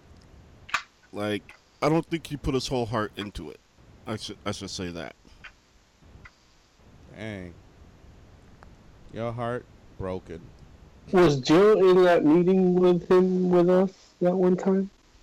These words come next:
Speaker 2: Uh, I feel like he was, but, you know, Joe don't care, man. Joe, Jo-,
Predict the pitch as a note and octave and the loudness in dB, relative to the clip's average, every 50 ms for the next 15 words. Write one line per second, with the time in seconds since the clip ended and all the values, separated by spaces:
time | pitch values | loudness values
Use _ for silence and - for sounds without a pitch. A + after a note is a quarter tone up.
0 | _ _ _ - - - _ _ _ _ _ _ _ _ - D3+ D#3 D3+ C#3+ - | _ _ _ -20 -20 -20 _ _ _ _ _ _ _ _ -4 -2 -2 -2 -2 -2
1 | F3 E3+ - - F4 F4+ B3 E3+ - C3 A2 G#2 G#2 A#2+ C3+ A#2+ G#2 F#2 F#2 - | -4 -6 -6 -8 -8 -8 -8 -8 -10 -10 -8 -4 -4 -4 -4 -4 -6 -8 -10 -14
2 | A2 - - G3 D#3 B2 A#2 A2 C3+ G3 B3 G3+ B2+ G#2 G2 - - A2 G#2 G#2 | -16 -14 -14 -12 -10 -10 -10 -10 -10 -10 -10 -8 -8 -8 -10 -12 -12 -12 -10 -10
3 | G2+ G2 G2+ G#2 G2+ G2+ A2 - - - - - - - - - - - - - | -10 -12 -14 -16 -16 -16 -18 -20 -20 -20 -20 -20 -20 -20 -20 -20 -20 -20 -20 -20
4 | - - C#3+ D3+ C#3 - C#3 C#3 D3 - | -16 -12 -10 -10 -10 -12 -14 -16 -16 -16